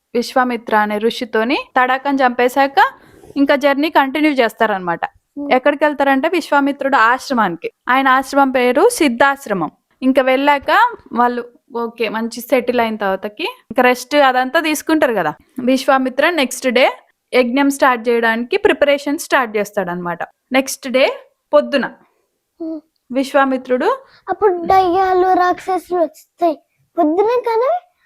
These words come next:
Speaker 2: పొద్దున వచ్చినాయి. అప్పుడు ఫైటింగ్ స్టార్ట్ అయింది.
Speaker 1: ఉమ్, తన శిష్యులు ఉంటారు కదా నేర్చుకోవడానికి వచ్చిన వాళ్ళు, స్టూడెంట్స్, ఆ, శిష్యులు
Speaker 2: శిష్యులు.
Speaker 1: అంటే స్టూడెంట్స్ కలిసి ఆ యజ్ఞం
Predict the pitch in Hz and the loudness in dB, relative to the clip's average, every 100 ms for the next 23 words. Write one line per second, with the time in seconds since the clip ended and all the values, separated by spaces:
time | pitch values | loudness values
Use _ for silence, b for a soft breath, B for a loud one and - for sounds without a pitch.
0 | _ - 392 403 415 494 466 339 415 403 | _ 0 2 2 2 4 2 0 0 2
1 | 359 349 392 480 453 415 403 392 320 302 | 2 0 -2 0 0 0 0 0 0 -4
2 | 269 254 240 - 220 220 175 - _ 247 | -6 -6 -10 -10 -8 -8 -8 -16 _ 0
3 | 254 262 285 - 311 311 285 320 311 208 | 0 0 -4 -2 0 2 2 2 2 0
4 | - - 233 254 247 269 240 220 208 220 | -4 -6 0 0 0 0 2 0 -2 -2
5 | 214 - 240 214 190 185 165 _ _ _ | -2 -2 -2 2 2 0 -6 _ _ _
6 | - 311 277 220 - - _ _ 240 254 | -2 0 0 -2 -6 -8 _ _ -4 -2
7 | 233 - 311 - 330 226 - - 359 349 | -2 -2 -2 0 2 2 0 4 4 4
8 | - 392 440 440 392 370 339 240 - - | 2 4 4 2 2 4 4 2 0 -6
9 | _ 247 262 262 392 554 b b 226 226 | _ 0 0 -2 -8 -10 b b -6 -4
10 | 220 226 277 | -4 0 0